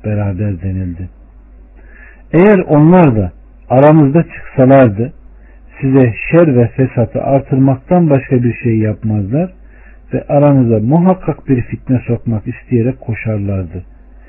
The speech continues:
İçinizde onlara iyice kulak verenler de var. Allah zalimleri çok iyi bilendir. Allah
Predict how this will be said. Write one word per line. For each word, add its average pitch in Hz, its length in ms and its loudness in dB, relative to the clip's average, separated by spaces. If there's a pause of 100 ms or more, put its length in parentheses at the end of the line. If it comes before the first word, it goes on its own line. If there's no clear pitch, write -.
(320)
İçinizde 185 500 0
onlara 135 340 4
iyice 131 360 2
kulak 127 400 -2
verenler 113 560 0
de 92 180 -6
var. 87 200 -12 (520)
Allah 117 440 -2 (320)
zalimleri 104 600 -4 (120)
çok - 220 -6
iyi 113 240 -8 (480)
bilendir. 90 560 -10 (1600)
Allah 151 260 2